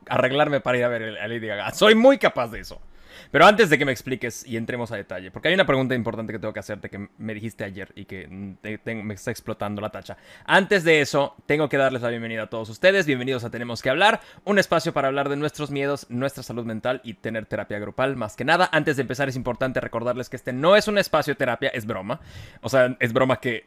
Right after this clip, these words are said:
es terapia, no es terapia, no es de autoayuda y no puede reemplazar el arduísimo trabajo que tienen que hacer todos ustedes y yo también tengo que hacer con sus terapeutas y con mi terapeuta.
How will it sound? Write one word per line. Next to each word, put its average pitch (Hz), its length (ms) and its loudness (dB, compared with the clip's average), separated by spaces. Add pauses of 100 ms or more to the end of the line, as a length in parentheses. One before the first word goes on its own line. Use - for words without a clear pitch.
es 120 180 2
terapia, 120 300 -2
no 127 200 2
es 127 160 6
terapia, 127 520 2
no 139 240 2
es 147 160 6
de 151 80 4
autoayuda 131 640 2
y 156 120 2
no 202 260 6
puede 202 200 10
reemplazar 143 520 0
el 143 180 0
arduísimo 143 1400 2
trabajo 117 340 -4
que 117 80 -8
tienen 117 240 -6
que - 60 -8
hacer 107 240 -6
todos 113 220 -6
ustedes 131 340 -4
y 107 40 -12
yo 107 120 -8
también 107 240 -8
tengo 110 120 -6
que 113 60 -8
hacer 160 240 -2
con 180 320 6
sus - 240 -8
terapeutas 127 540 -2
y 107 120 -10
con 113 180 -6
mi 113 80 -8
terapeuta. 127 420 -2